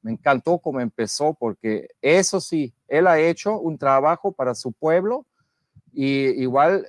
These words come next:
eh, con todo lo que pasó después de la Primera Guerra Mundial, sí se puede, sí se puede sanar un mundo, eh, o un país afectado en poquitos años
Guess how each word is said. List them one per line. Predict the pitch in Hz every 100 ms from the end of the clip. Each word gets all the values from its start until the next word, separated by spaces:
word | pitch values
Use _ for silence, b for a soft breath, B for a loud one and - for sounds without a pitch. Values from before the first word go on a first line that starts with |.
| -
eh, | 127 123 117 117 - _ _ _ _ _ _ _ _ _ _ _ _ _ _
con | 131 120
todo | 180 190
lo | 185
que | 151
pasó | - 143 170
después | 160 - 151
de | 135
la | 127
Primera | 113 131 147 151
Guerra | 131 135 131
Mundial, | 113 117 117 143 175
sí | - 190
se | - 170
puede, | 160 143 104 90
sí | -
se | 165 180
puede | 151 175 180
sanar | - 131 127 143 156
un | 151 131
mundo, | 143 170 175 196 233 _ _ _ _ _ _
eh, | 127 127 127 123 120
o | 117
un | 127 139
país | - 139 165 240 233 - - _ _ -
afectado | 123 - 131 - 156 180 196 226 147
en | 135 - _
poquitos | 196 202 202 - _ 220 214 - 190 160
años | 139 117 71 - -